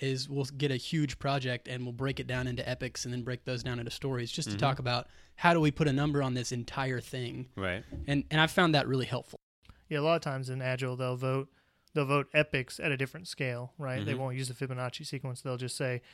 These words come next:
Speaker 3: you know, in, like, blocks of twenty-five or fifty, like, what is, what is this epic? And,
Speaker 2: Mm-hmm.
Speaker 3: uh,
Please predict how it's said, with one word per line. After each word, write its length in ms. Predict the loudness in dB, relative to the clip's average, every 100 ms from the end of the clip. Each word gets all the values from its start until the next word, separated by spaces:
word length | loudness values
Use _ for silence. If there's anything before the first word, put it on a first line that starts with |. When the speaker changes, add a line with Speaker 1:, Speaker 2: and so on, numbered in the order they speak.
| -20 -16 -4
Speaker 3:
you 120 | -2
know, 200 | 0 -2
in, 360 | 0 0 0 0
like, 300 | -2 -4 -10 _ -6
blocks 380 | -2 -2 -4
of 80 | -6
twenty-five 540 | -4 -6 -4 -4 -4 -6
or 60 |
fifty, 460 | -6 -6 -6 -8 -10 -10
like, 220 | -10 -2
what 180 | -2 0
is, 220 | -4 -4
what 160 | 0 0
is 120 | 0
this 180 | -6 -10
epic? 380 | -12 -12 -16 -12
And, 260 | -8 -6 -4
Speaker 2:
Mm-hmm. 200 |
Speaker 3:
uh, 20 | -4